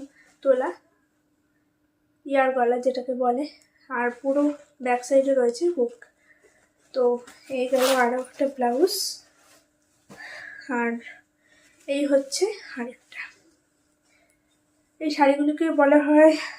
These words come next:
পঞ্চম পল্লী বোধ হয়, মানে আমি আইডিয়া করেই বললাম, না, আমি যতটুকু জানি আর কি। তো এটাও একদম, আহ, ফ্রন্ট সাইডটাও হচ্ছে রাউন্ড শেপের মধ্যে,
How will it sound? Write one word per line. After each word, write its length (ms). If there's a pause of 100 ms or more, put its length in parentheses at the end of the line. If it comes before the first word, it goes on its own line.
(200)
পঞ্চম 400
পল্লী 320 (180)
বোধ 280
হয়, 160 (640)
মানে 200
আমি 220
আইডিয়া 280
করেই 300
বললাম, 300 (280)
না, 140
আমি 260
যতটুকু 340 (120)
জানি 260
আর 100
কি। 200 (480)
তো 120
এটাও 240
একদম, 320 (340)
আহ, 220
ফ্রন্ট 420
সাইডটাও 500
হচ্ছে 380
রাউন্ড 320
শেপের 300
মধ্যে, 300